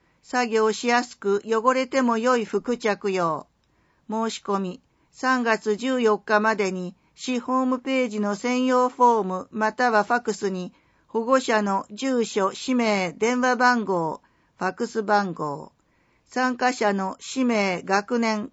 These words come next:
口座名、初回受講者か経験者かを書いて同館へ。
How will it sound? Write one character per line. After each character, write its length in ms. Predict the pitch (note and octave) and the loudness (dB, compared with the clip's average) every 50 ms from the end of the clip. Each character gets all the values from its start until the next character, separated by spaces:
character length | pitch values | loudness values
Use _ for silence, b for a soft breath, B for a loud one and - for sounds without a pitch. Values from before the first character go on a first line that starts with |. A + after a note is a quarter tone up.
| _ - | _ -12
口 260 | - B3+ B3+ C4 B3+ | -6 -4 -2 -2 -2
座 220 | A3+ B3+ B3 A#3+ | 0 2 0 0
名、 360 | G#3+ G3 F3+ F3 E3 - - b b b b b b | 0 0 -2 -4 -4 -6 -10 b b b b b b
初 200 | b - A#3 A3 | b -4 -2 -2
回 280 | G#3 - C4 B3+ B3+ A#3+ | 0 0 2 2 2 2
受 160 | G#3 A#3+ B3 | 0 -2 -4
講 300 | B3 - C4 B3+ B3 A#3 | -4 -2 0 2 2 2
者 180 | A#3 A3 F#3+ F#3 | 2 0 -2 -2
か 260 | - F#3+ F3+ F3+ - - | 0 0 0 0 0 -4
経 260 | - B3+ C4 C4+ C4 | -4 -2 -2 -2 -2
験 260 | - C4+ C4+ C4 B3 | -2 0 0 0 0
者 180 | A#3+ A#3 A3 G#3 | 0 0 -2 0
か 200 | - G3+ G3 G3 | 2 2 2 2
を 80 | F#3+ - | 2 2
書 140 | A#3+ A#3 A#3 | 2 2 2
い 120 | A3 G3 | 2 0
て 300 | - - F#3+ F3+ F3+ - G3+ | -2 -2 -2 -2 -2 -2 -4
同 260 | G3 A#3+ B3+ B3 A#3 | -2 0 2 2 0
館 340 | A#3+ - F#3 F3 F3 E3+ E3+ | 0 -2 -2 -2 -2 -2 -4
へ。 200 | D#3+ D#3+ - | -6 -6 -8